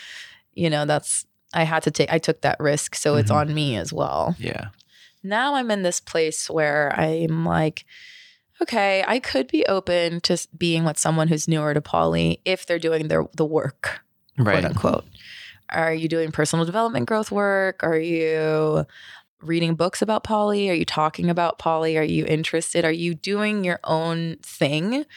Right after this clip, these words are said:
Speaker 2: Mm-hmm.
Speaker 1: without the expectation of me guiding you into it? I
Speaker 2: Yeah.
Speaker 1: mean, I'm also an intimacy coach, and I do this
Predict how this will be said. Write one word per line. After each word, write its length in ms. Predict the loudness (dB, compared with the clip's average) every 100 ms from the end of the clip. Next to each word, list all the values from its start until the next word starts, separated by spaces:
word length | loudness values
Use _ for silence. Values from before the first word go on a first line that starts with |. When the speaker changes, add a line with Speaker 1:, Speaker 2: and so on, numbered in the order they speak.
| -4
Speaker 2:
Mm-hmm. 200 | -2 2
Speaker 1:
without 340 | 2 2 0 -2
the 120 | -2
expectation 720 | -2 0 -4 -2 0 0 0
of 120 | 0 0
me 280 | 2 2 0
guiding 560 | -2 0 0 -2 -2
you 160 | 0 0
into 300 | 0 -2 -4
it? 280 | -4 -6 -10 -4
I 60 | 0
Speaker 2:
Yeah. 40 |
Speaker 1:
mean, 200 | 0 0
I'm 140 | 0 0
also 220 | 0 -2
an 40 | -2
intimacy 420 | -2 -2 0 -2
coach, 320 | 0 0 0
and 100 | 0
I 80 | 0
do 180 | 0 0
this 440 | 0 0 -2 -6